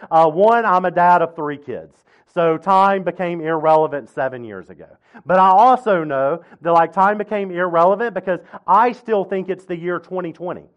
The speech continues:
So I s-, I don't know if anybody else struggles with that when you're like, "Hey, it's actually about to be twenty twenty-three." And I'm like, "What? Three years?" Like, where did, so sometimes I don't even count twenty twenty. Like, in my brain, that, that year didn't exist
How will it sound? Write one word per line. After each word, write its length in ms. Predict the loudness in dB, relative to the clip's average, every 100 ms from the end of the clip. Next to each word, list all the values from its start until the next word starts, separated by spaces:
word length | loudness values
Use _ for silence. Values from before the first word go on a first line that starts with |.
| _ _ _
So 200 | 0 4
I 200 | 6 4
s-, 140 | 2
I 180 | 2 2
don't 80 | 4
know 100 | 2
if 60 | 0
anybody 280 | 2 2
else 140 | 2 0
struggles 360 | 0 0 0
with 140 | -2 2
that 240 | 4 2
when 100 | 0
you're 140 | -4 0
like, 180 | 0 -2 -12
"Hey, 120 | -4 -2
it's 100 | 0
actually 260 | -2 -2
about 200 | 0 0
to 60 | -2
be 100 | -12
twenty 260 | -8 -10
twenty-three." 640 | -8 -8 -8 -6 -4 -4 -6 -12 -8
And 80 | -2
I'm 120 | 2
like, 200 | 2 0 -6 -20
"What? 480 | -2 4 4 4 0
Three 300 | 2 2 2
years?" 580 | -2 -2 0 2 0 0
Like, 220 | 0 2
where 180 | 0 -2
did, 160 | -4 -2
so 180 | -2
sometimes 340 | -2 -4 -2 0
I 60 |
don't 120 | 0 0
even 160 | -8
count 280 | -8 -8 -8
twenty 220 | -12 -12
twenty. 300 | -10 -8 -4
Like, 180 | -4 -4 -8 -8
in 120 | -2
my 140 | 0 0
brain, 520 | 2 0 0 -6 -4
that, 220 | -4 -2
that 200 | -4 -4
year 140 | -6
didn't 220 | -8 -8 -8
exist 480 | -14 -8 -8 -8